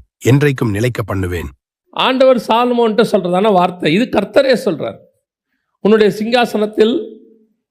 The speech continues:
Speaker 2: பிள்ளை இல்லாமல் போவதில்லை, புருஷன் இல்லாமல் போவதில்லை." அதான் ஆண்டவர் சொல்றார். "உன் த-, உன் தகப்பன்ட்ட நான் சொல்லியிருக்கிறேன்.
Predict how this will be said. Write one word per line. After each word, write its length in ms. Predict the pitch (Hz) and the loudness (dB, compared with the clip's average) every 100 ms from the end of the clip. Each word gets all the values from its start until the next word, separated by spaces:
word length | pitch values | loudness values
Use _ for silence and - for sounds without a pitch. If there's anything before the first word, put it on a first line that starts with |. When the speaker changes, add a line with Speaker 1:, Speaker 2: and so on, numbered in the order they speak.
| _ | _
Speaker 2:
பிள்ளை 300 | 233 240 220 | 0 2 2
இல்லாமல் 460 | 214 226 214 214 | 4 4 2 0
போவதில்லை, 540 | 208 202 202 175 170 180 | 0 2 4 4 4 4
புருஷன் 340 | - 214 240 | 2 2 0
இல்லாமல் 420 | 214 208 214 208 | 2 2 2 0
போவதில்லை." 500 | 196 185 170 165 202 | 2 2 4 4 4
அதான் 180 | 165 180 | 2 2
ஆண்டவர் 380 | 240 220 214 208 | 2 2 2 2
சொல்றார். 280 | 196 160 143 | 2 2 0
"உன் 100 | 165 | 0
த-, 80 | 180 | -2
உன் 160 | 180 180 | -2 0
தகப்பன்ட்ட 420 | 196 220 233 208 | 0 0 0 0
நான் 120 | 190 | 0
சொல்லியிருக்கிறேன். 760 | - 202 214 175 160 170 175 | 2 4 4 2 2 2 2